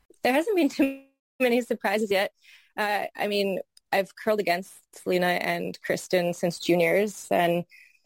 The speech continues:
haven't really had, hadn't really spent a ton of time together with them. Uh, Kristen did join us as an alternate one year at the Scotties, uh, and I have got to know her a bit just for her being Jill's niece. So that's fun to kinda see it all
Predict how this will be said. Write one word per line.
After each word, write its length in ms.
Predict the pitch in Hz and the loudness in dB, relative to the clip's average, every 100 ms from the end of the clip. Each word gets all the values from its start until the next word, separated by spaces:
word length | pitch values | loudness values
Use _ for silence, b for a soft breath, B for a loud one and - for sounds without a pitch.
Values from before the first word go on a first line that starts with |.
| _ | _
haven't 240 | - 226 226 | -2 0 2
really 420 | 202 185 180 - 196 B B 196 - | 2 2 0 -8 -14 B B -12 -4
had, 280 | 185 202 - | -2 -2 -2
hadn't 200 | 233 254 | 0 2
really 160 | 196 180 | 2 2
spent 320 | - 214 214 | 0 -2 -2
a 40 | |
ton 200 | - 175 | -4 -6
of 120 | 180 | -4
time 200 | - 185 | -4 -6
together 500 | 180 - - 180 185 | -4 -2 2 2 4
with 180 | 180 190 | 4 2
them. 360 | 190 180 214 214 202 | 0 2 2 0 -2
Uh, 200 | 170 170 | -2 -2
Kristen 380 | - 196 202 190 | -4 -2 0 0
did 220 | 180 180 | 2 0
join 240 | 180 180 180 | 0 -2 -2
us 220 | 180 - | -4 -2
as 200 | 180 180 | -2 -2
an 100 | 180 | -2
alternate 440 | 190 - 185 175 | -2 -2 -4 -2
one 160 | 180 180 | -2 -2
year 120 | 170 | -2
at 100 | - | -2
the 60 | 175 | -4
Scotties, 560 | - 165 165 190 190 | -2 -2 2 0 0
uh, 240 | 185 185 170 b b b | 0 0 -2 b b b
and 100 | 180 | -2
I 40 | 175 | -2
have 120 | 175 | 0
got 180 | 170 - | -2 -4
to 100 | 185 | -4
know 60 | |
her 80 | 170 | -2
a 60 | 170 | 0
bit 200 | 175 - | 0 -2
just 200 | 170 - _ - _ - | -12 -14 _ -20 _ -8
for 100 | 175 | 0
her 160 | 185 | 2
being 320 | 175 175 180 | 4 2 0
Jill's 340 | 165 185 185 - | -2 -4 -4 -4
niece. 520 | 185 277 - - - | 0 0 -2 -18 -6
So 320 | - 180 175 156 | 0 2 2 2
that's 300 | 208 - - | -2 -2 -4
fun 260 | 190 185 | -2 -2
to 120 | 180 175 | -4 -4
kinda 240 | 190 170 | -4 -6
see 220 | - 180 | 0 2
it 80 | 175 | 4
all 240 | 170 180 | 4 2